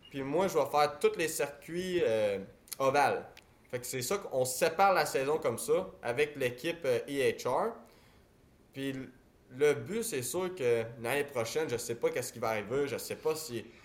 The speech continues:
il va arriver un miracle, puis je vais retourner aux États-Unis. Mais, tu sais, les miracles, c'est rare, là. Fait qu'on essaye de pas se fier à ça trop, trop. Puis si ça arrive, ça arrive, tant mieux.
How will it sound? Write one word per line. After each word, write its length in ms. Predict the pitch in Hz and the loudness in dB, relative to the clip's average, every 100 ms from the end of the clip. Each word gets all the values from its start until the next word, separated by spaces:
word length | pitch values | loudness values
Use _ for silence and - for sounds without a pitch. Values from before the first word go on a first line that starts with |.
| - | -16
il 80 | 110 | -2
va 100 | 117 | 2
arriver 320 | 117 120 135 | 2 2 2
un 140 | 147 123 | 2 2
miracle, 640 | 135 127 104 120 135 131 - | 0 0 2 4 4 0 -6
puis 100 | 110 | -2
je 100 | 113 | 2
vais 140 | 117 - - - | 2 0 -16 -14
retourner 320 | - 180 170 170 | 0 0 4 4
aux 160 | 160 | 4
États-Unis. 720 | 139 143 131 117 123 165 175 175 - - - | 2 0 -4 -4 -4 -2 -2 -4 -18 -20 -10
Mais, 500 | 117 127 123 120 113 - - - - | -2 0 2 2 -2 -8 -20 -12 -4
tu 80 | |
sais, 20 | 165 | -2
les 160 | 143 | 0
miracles, 580 | 147 160 156 139 165 165 | 0 2 2 6 6 6
c'est 240 | - 143 135 | 4 4 6
rare, 320 | 151 143 107 | 6 6 4
là. 160 | 104 | 0
Fait 160 | 104 113 | -2 -4
qu'on 460 | 120 117 113 113 123 | 0 2 2 2 0
essaye 260 | 127 180 | 0 2
de 120 | 151 | 2
pas 200 | 139 160 | 4 2
se 100 | 151 | 0
fier 180 | - 165 | -2 2
à 120 | 147 | 2
ça 160 | 127 170 | 2 -2
trop, 300 | 165 131 117 | -2 -2 -2
trop. 440 | 117 113 151 214 - - - - _ - - | -2 -2 -2 -2 -8 -20 -20 -20 _ -20 -10
Puis 240 | 123 123 | -4 -4
si 160 | 117 180 | -4 0
ça 200 | 180 143 | 6 6
arrive, 220 | 147 180 | 6 2
ça 180 | 170 120 | 2 2
arrive, 280 | 117 151 | 2 -2
tant 240 | 151 127 117 | 0 2 2
mieux. 320 | 139 226 | 4 2